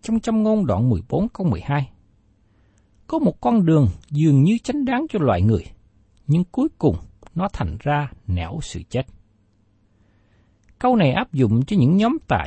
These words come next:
giáo, những người đi theo niềm tin sai lệch. Họ nói nghe có lý, họ đẹp đẽ và thu hút. Có một người bạn nói với tôi,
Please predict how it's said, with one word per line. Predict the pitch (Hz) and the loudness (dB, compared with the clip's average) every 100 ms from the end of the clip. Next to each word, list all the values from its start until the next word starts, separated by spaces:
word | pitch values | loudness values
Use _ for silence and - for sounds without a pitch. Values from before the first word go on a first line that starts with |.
| 92 | -2
giáo, | 127 202 - - - _ _ | -2 -2 -8 -20 -20 _ _
những | 131 208 214 | 2 4 4
người | 175 143 | 4 2
đi | 214 | 0
theo | - 220 | -2 0
niềm | 165 95 | 2 2
tin | - 202 | 0 -4
sai | - - 214 | -4 -4 -4
lệch. | 113 - - _ _ _ _ - - _ _ _ _ | -4 -8 -20 _ _ _ _ -20 -20 _ _ _ _
Họ | - - 90 101 | -14 -6 -4 0
nói | 156 180 262 | 0 0 2
nghe | 220 214 208 | 2 2 2
có | 226 | 0
lý, | 220 277 _ _ _ _ _ _ _ _ _ | 0 -2 _ _ _ _ _ _ _ _ _
họ | - 107 120 | -8 -6 -2
đẹp | 113 110 | -2 -2
đẽ | 107 101 98 190 - - | -4 -4 -2 -4 -8 -14
và | - - | -8 -6
thu | - 214 | -2 -2
hút. | - - - _ _ _ _ _ _ _ _ _ _ _ _ _ _ _ _ - | -4 -10 -16 _ _ _ _ _ _ _ _ _ _ _ _ _ _ _ _ -4
Có | 285 | 2
một | 220 - | 2 4
người | 180 151 | 2 4
bạn | 127 104 151 | 2 2 2
nói | 190 285 | 2 0
với | 311 | -2
tôi, | - 226 | -2 -2